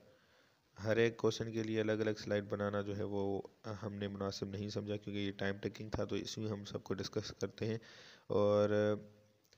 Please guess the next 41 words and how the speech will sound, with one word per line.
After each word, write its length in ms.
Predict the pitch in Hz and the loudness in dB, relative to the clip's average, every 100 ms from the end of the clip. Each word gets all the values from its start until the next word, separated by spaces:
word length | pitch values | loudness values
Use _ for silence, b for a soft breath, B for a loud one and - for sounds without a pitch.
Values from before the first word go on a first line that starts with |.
| b b _ - | b b _ -2
अ, 240 | 101 98 | 2 2
सूरह 380 | 98 110 110 110 | 2 4 8 8
जो 160 | 107 107 | 6 2
है, 380 | 110 104 104 | 4 4 4
अ, 220 | 101 - 76 | 2 -2 0
आपकी 920 | 98 95 98 - - 98 101 98 - 101 | 2 2 0 -2 -4 -2 -2 -4 -6 -6
यासीन 600 | 101 98 98 110 107 104 | 0 2 2 -2 -2 -4
जो 100 | 104 | -4
है 140 | 101 | -2
वो 240 | 101 101 92 | -2 -4 -6
is 420 | 95 98 - 101 | -6 -6 -8 -6
known 200 | 98 98 | -6 -6
as 200 | 98 101 | -8 0
heart 140 | 101 | 0
of 120 | 101 101 | 2 -4
Quran, 640 | - 95 98 98 - - | -4 -2 -2 -6 -14 -12
और 240 | 101 95 | -6 -6
सूरह 500 | - 104 101 101 98 - 98 | -6 -6 -2 -2 -2 -4 -6
रहमान 360 | 101 101 104 | -4 -2 -2
जो 80 | 101 | -2
है 140 | 101 | -4
वो 160 | 98 95 | -2 -4
is 100 | 98 | -6
known 220 | 101 95 | -8 -6
as 220 | 98 110 - 92 | -4 -4 -6 -6
beauty 340 | 107 - 104 | -4 2 2
of 20 | 98 | 2
the 140 | - | 0
Holy 240 | - - | -2 -2
Quran। 300 | - - 92 117 _ _ - B B B B B | -2 -2 -2 -4 _ _ -20 B B B B B
तो 60 | 98 | 2
ये 120 | 98 | 2
कुछ 300 | 101 101 - - | 4 2 2 2
थे 140 | 101 | 0
क्वेश्चन 420 | 101 101 - 104 107 | 4 2 0 -4 0
जो 120 | 104 | 2
है 100 | 104 | 2
वो 240 | 104 104 | 2 0
सूरह 300 | - 104 101 | 2 2 2
के 160 | 101 101 | 0 -4
रिलेटेड। 440 | 101 101 113 120 | 0 -2 -2 -8